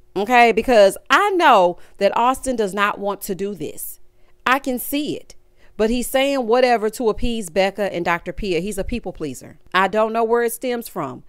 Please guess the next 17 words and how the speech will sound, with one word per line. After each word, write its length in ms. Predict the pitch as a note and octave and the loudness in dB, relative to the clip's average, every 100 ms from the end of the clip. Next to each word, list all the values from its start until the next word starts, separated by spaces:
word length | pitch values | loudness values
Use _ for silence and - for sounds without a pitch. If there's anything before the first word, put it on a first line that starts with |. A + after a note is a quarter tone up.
| _ _ | _ _
but 160 | - G3 | -8 -2
I 120 | G#3 | -2
have 160 | G#3+ E3+ | -2 -6
watched 500 | E3 G3+ A3 - - | -4 0 0 -2 -6
Austin 640 | A3+ A3+ A#3 - A#3 A#3 A3+ - - | -2 -2 -4 -6 -8 -8 -10 -18 -18
since 520 | - - C#4 D#4 - | -14 -2 0 0 -2
that 320 | D4 C#4+ C#4 | 2 2 2
honeymoon 840 | C4 D#4 D4 B3+ G3+ F3+ F3 F3 - - | -2 -2 0 0 0 0 0 -4 -8 -20
say 240 | - B3+ | -2 2
whatever 500 | G#3+ G3 G3+ B3+ D4+ | 4 4 0 0 -2
it 60 | D4+ | -2
is 200 | D4 C#4 | -2 0
that 120 | B3+ | 0
he 80 | B3+ | 0
needs 240 | B3 B3 | -4 -8
to 140 | - D4 | -8 -12
say 640 | - C4 F#3 D#3+ D#3+ F#3+ | -8 -4 -2 -4 -6 -12